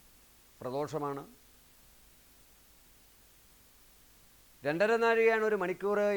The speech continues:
ഏഴര നാഴികയാണ് ഒരു യാമം, പകൽ നാല് യാമം, രാത്രിയിൽ നാല് യാമം. ഗുളികൻ പകല് ശുക്രൻ്റെ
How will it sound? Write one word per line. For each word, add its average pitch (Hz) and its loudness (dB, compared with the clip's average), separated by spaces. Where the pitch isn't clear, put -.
ഏഴര 190 0
നാഴികയാണ് 202 -2
ഒരു 185 -4
യാമം, 180 -2
പകൽ 170 -4
നാല് 175 -4
യാമം, 185 -4
രാത്രിയിൽ 165 -4
നാല് 113 -6
യാമം. 65 -16
ഗുളികൻ 226 4
പകല് 196 4
ശുക്രൻ്റെ 240 4